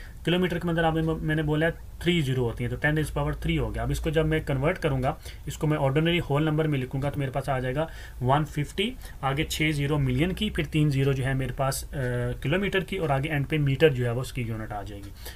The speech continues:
तो इस तरीके से आपने जो है वो इसका answer लिखना है। Next देखिए हमारे पास, हमने इसको जो है वो scientific नोटेशन में लिखना है, ठीक है। तो second हमारे पास part क्या है, scientific notation में लिखना है, मतलब इस वाली value को अभी हमने क्या करना है, scientific notation के अंदर लेके आना है। तो देखिए हमारे पास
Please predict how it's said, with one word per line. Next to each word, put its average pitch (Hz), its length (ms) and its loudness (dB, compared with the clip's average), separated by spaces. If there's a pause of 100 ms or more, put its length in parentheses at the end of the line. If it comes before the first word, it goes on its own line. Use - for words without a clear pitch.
(160)
तो 165 60 4
इस 190 120 2
तरीके 190 220 -2
से 160 120 2
आपने 127 240 2
जो 123 100 0
है 123 80 2
वो 120 60 0
इसका - 280 -2 (340)
answer 120 260 0
लिखना 107 240 -6
है। 202 120 -2
Next 208 180 -2
देखिए 208 220 2
हमारे 160 160 6
पास, 190 240 4
हमने 165 180 4
इसको 180 200 0
जो 165 120 2
है 175 80 4
वो 202 80 0
scientific 160 480 0
नोटेशन 147 340 2
में 135 140 2
लिखना 113 240 -4
है, 117 60 -2
ठीक 139 200 -4
है। 175 60 -2
तो 160 60 -6
second 165 300 0
हमारे 151 200 2
पास 156 220 -2
part 143 180 4
क्या 156 160 0
है, 170 80 0
scientific 143 500 -4
notation 135 420 -2
में 123 120 -2
लिखना 110 200 -8
है, 110 60 -8 (380)
मतलब 190 260 2
इस 190 160 2
वाली 202 200 4
value 147 320 6
को 156 100 2
अभी 143 140 4
हमने 143 220 2
क्या 147 160 4
करना 143 240 0
है, 143 40 0
scientific 135 480 -2
notation 131 360 -2
के 127 120 -2
अंदर 117 160 0
लेके 107 240 -4
आना 104 140 -8
है। - 60 -12
तो 160 100 0
देखिए 165 200 0
हमारे 147 180 4
पास - 240 2